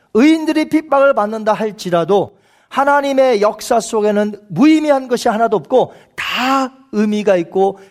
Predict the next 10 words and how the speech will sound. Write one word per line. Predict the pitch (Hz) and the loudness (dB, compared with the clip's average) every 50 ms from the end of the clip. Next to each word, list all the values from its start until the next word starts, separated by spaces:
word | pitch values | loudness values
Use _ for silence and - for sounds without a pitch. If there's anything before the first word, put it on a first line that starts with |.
| _ _ | _ _
그 | - - 196 190 175 | -4 0 2 2 2
예언이 | 139 156 160 160 156 156 156 160 156 | 2 0 0 0 0 -2 -2 -6 -8
이루어지고 | 156 - 139 151 143 147 139 131 123 127 117 131 131 123 - | -8 -8 -6 -4 -4 -4 -4 -4 -6 -8 -10 -10 -10 -10 -10
있다 | - 131 - - - 110 95 92 - _ _ _ _ _ _ | -14 -16 -16 -16 -16 -18 -18 -18 -20 _ _ _ _ _ _
하는 | - 208 214 220 | -12 -10 -6 -4
것을 | 226 208 214 247 240 - | -4 -2 -2 -4 -6 -4
우리가 | - 208 214 220 190 | -6 -4 -2 0 -2
알 | 180 | -2
수 | 160 - 208 | -2 -6 -10
있어요. | 170 - - - - | -14 -14 -16 -20 -20